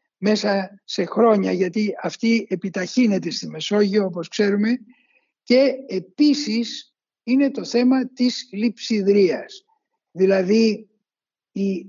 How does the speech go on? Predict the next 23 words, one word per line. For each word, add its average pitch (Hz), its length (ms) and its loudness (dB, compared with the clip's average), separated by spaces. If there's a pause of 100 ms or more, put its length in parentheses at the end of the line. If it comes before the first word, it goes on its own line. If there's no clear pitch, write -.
κλιματικές 190 760 0
λεγόμενες 208 680 2
ανομαλίες 180 880 -4
μπορεί 208 260 4
να 254 160 4
οδηγήσουν 226 840 0 (340)
σε - 280 0
σημαντική 190 680 -2
λειψιδρία. 180 760 0
Έδωσα 240 320 0
το 214 100 -4
παράδειγμα 214 540 -4
του 226 200 0
Άργους. 185 360 -2
Υπάρχουν 220 380 0
και 202 160 -4
πολλές 240 380 2
άλλες 190 320 -2
περιοχές, 170 720 -2 (400)
για 208 140 -2
παράδειγμα 208 640 2
στη 208 220 -4
Μάνη. 240 500 2